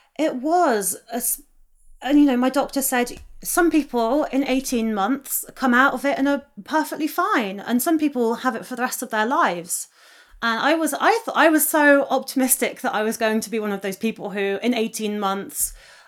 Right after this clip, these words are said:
I was over it, you know, I, entering adulthood or my late teenage years, feeling great, I'll have a normal life. But,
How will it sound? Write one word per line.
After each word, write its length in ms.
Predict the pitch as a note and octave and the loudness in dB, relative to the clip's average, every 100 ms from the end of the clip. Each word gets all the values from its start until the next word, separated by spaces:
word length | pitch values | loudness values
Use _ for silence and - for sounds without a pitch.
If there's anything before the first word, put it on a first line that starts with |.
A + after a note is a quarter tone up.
| - | -2
I 40 | |
was 120 | A3 G#3+ | -2 0
over 400 | A#3+ A#3+ A#3+ A3+ | 2 2 2 4
it, 180 | A3+ - - _ - | 4 0 -8 _ -4
you 140 | A#3+ | -2
know, 240 | G3+ G3 - | 0 0 0
I, 140 | F#3 - | -2 -2
entering 420 | A#3 A3 A3 A3 | 0 0 -2 -4
adulthood 760 | G#3+ A3+ A3 G3 G#3+ G#3+ G3+ - - | 0 2 0 0 -4 -4 -4 -10 -8
or 400 | G3 F#3+ F#3 - - - _ A#3+ A#3+ | -6 -4 -6 -10 -20 -20 _ -8 -4
my 160 | G3+ A#3 | 0 4
late 280 | A#3+ G#3+ | 4 2
teenage 520 | - A#3 G#3+ G#3 G#3+ G#3+ | -2 -4 -4 -4 -6 -4
years, 500 | G3 G3 G3 G3 - - - | -2 -2 -2 -2 -6 -10 -8
feeling 400 | - C#4+ B3 A#3+ | 0 2 4 4
great, 440 | A#3+ A3+ A3 A3 | 4 4 4 2
I'll 220 | - F#3+ | 2 -2
have 200 | G3 G#3+ | -2 -2
a 40 | A3 | 0
normal 360 | A#3+ B3+ A#3+ | 2 4 4
life. 540 | A3 G#3 G3+ G3 - - | 2 4 4 2 -6 -2
But, 300 | A3 G3+ | 2 2